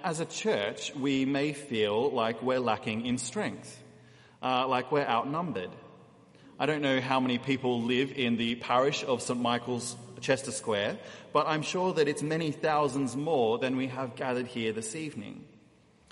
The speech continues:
And what's more, the culture that we live in increasingly disagrees with and disapproves of what the Bible says. Our situation may well feel precarious,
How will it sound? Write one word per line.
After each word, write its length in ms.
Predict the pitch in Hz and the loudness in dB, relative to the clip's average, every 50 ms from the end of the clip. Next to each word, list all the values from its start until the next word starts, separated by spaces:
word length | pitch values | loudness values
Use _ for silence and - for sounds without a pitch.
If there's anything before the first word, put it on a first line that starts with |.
| - - - - - | -20 -20 -20 -10 -6
And 260 | 143 151 156 156 151 - 165 | -4 -2 -2 -2 -4 -4 -2
what's 180 | 180 180 - | -2 -2 0
more, 220 | 180 180 185 180 - | 0 0 0 0 0
the 80 | 170 | -2
culture 500 | - - - 190 190 185 185 - 147 117 | -4 -2 0 0 0 0 2 2 0 2
that 120 | 104 113 123 | 2 2 0
we 140 | 131 131 | 0 0
live 220 | 131 135 160 143 143 | 0 0 0 0 0
in 140 | 117 104 101 | -2 -2 -2
increasingly 880 | - - - - 135 123 - - 190 185 190 185 - 165 131 117 113 107 | -6 -10 -6 -4 -4 -4 -2 -2 -2 -2 -2 0 0 0 2 2 0 0
disagrees 640 | 101 143 139 147 147 - - 151 165 165 160 - | 0 -2 -2 -2 -2 -4 -4 -4 -4 -4 -4 -2
with 160 | 131 117 104 - | -2 -2 0 0
and 200 | 131 131 127 120 | 0 0 0 0
disapproves 760 | 143 143 - 147 - - - 160 170 190 196 180 123 - 110 | 0 -2 -2 -2 -4 -4 -4 -4 -2 -2 -2 -2 -4 -2 -2
of 240 | 98 95 90 87 - - - - - - - - | 0 0 -2 -4 -8 -12 -18 -18 -20 -20 -8 -4
what 180 | 123 131 123 | -2 -2 0
the 80 | 131 139 | -2 -2
Bible 400 | 117 120 107 107 104 110 113 117 | 0 0 0 0 0 -2 -4 -6
says. 600 | - - - 160 131 101 95 90 - - - - - - - - - - - _ _ _ _ _ _ _ _ _ _ _ - | -8 -6 -4 -4 -4 -4 -4 -8 -10 -14 -14 -16 -18 -20 -20 -20 -20 -20 -20 _ _ _ _ _ _ _ _ _ _ _ 0
Our 140 | 127 139 139 | 0 0 2
situation 800 | - 175 165 - - 165 143 131 127 - 147 143 135 131 135 135 | 0 -2 -4 -2 0 2 4 4 4 2 0 0 0 0 0 0
may 240 | 135 139 139 139 | 0 2 2 0
well 400 | 127 120 127 135 131 113 107 110 | 0 0 0 0 2 2 0 0
feel 320 | 107 - - 123 120 113 110 | -2 -4 -4 -2 -2 -2 -2
precarious, 840 | - - 110 - - 156 147 139 135 117 101 92 - - - - | -2 -4 -8 -6 -4 -4 -2 -2 0 -2 -2 -4 -4 -8 -10 -12